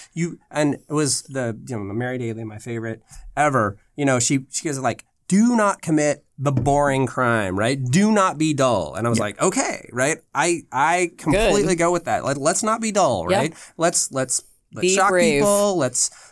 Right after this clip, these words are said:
Speaker 1: let's make them distressed or angry.
Speaker 2: Yeah.
Speaker 1: I, people cry and hyperventilate in my classes, but they're not bored.
Speaker 2: Yeah.
Speaker 3: They, no. Well, no.
Speaker 2: <laughs> When I teach acting, one of the things we're teaching is the idea to make a bold choice.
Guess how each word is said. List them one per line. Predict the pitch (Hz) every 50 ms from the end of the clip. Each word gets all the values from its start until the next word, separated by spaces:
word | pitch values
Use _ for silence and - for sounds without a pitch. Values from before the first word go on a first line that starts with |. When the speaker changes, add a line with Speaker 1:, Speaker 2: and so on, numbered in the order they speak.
| _ _
Speaker 1:
let's | 131 127 -
make | 156 143 135 -
them | 147 131 123 120 123 117 - - - _
distressed | - 135 - - 208 202 196 180 -
or | 160 131
angry. | 139 170 180 180 185 180 175 175 175 180 170
Speaker 2:
Yeah. | 165 -
Speaker 1:
I, | - 131 139 135 - _
people | 170 156 156 147 139
cry | - - 180 185 185 185 175
and | 156 139
hyperventilate | 156 175 175 180 165 170 170 175 170 180 175
in | 175
my | 175 170
classes, | 165 - 175 165 160 - - 180 175 175 165 -
but | - - 123
they're | - 135 156
not | 175 180 - _
bored. | 226 226 269 240 110 - - _ _ -
Speaker 2:
Yeah. | 139 156
Speaker 3:
They, | 156 151 - -
no. | 151 147 165 185 156 127 117 131 139 - - 160
Well, | 165 165 135 139
no. | 147 165 196 247 - 156 131 135 143
Speaker 2:
<laughs> | 156
When | - 220 135
I | 139 -
teach | - - 156 -
acting, | - 123 123 123 - 110 104
one | 110 110
of | 107 -
the |
things | - 117 107 101 -
we're | 110 101 95 - _
teaching | - 120 104 - 101
is | 101 101
the | 104
idea | 98 110 110 104
to | - - 120 113 101 95 - - - _ _ _
make | 123 117 127 127
a | 135 113
bold | - 120 107 104 101 95
choice. | - - 101 90 - - - - - -